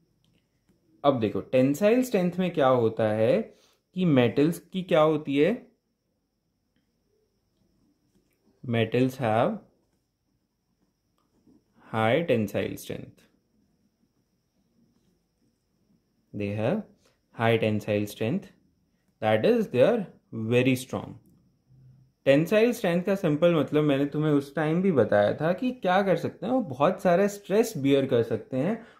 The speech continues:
वो ईजीली टूटते नहीं है। कि मतलब हम उन पे कितना भी वेट डाल सकते हैं, कितना भी स्ट्रेस डाल सकते हैं, कितनी फोर्स अप्लाई कर सकते हैं, लेकिन वो ना टूटे। उसका मतलब क्या होता है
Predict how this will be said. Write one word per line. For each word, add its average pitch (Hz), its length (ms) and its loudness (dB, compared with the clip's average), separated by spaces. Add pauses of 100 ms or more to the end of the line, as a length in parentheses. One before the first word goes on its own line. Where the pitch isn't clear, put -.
(120)
वो 220 80 -2
ईजीली 208 400 2
टूटते 196 500 0
नहीं 127 200 2
है। - 80 -6
कि 139 120 -4
मतलब 156 280 2
हम 180 80 2
उन 180 100 0
पे 202 100 4
कितना - 320 -2
भी 196 120 4
वेट 139 320 2
डाल 131 280 4
सकते 135 260 -4
हैं, 151 80 -2
कितना 170 260 -4
भी 190 100 0
स्ट्रेस 147 320 -2
डाल 120 260 2
सकते 123 240 -2
हैं, 190 80 -2
कितनी 196 240 -2
फोर्स 170 320 0
अप्लाई 120 280 4
कर 110 140 2
सकते 110 280 -4
हैं, 247 140 -4 (380)
लेकिन 156 220 0
वो 220 100 6
ना 135 280 4
टूटे। 135 300 -2
उसका 185 320 0
मतलब 185 300 -2
क्या 131 120 -2
होता 110 320 -2
है 156 320 0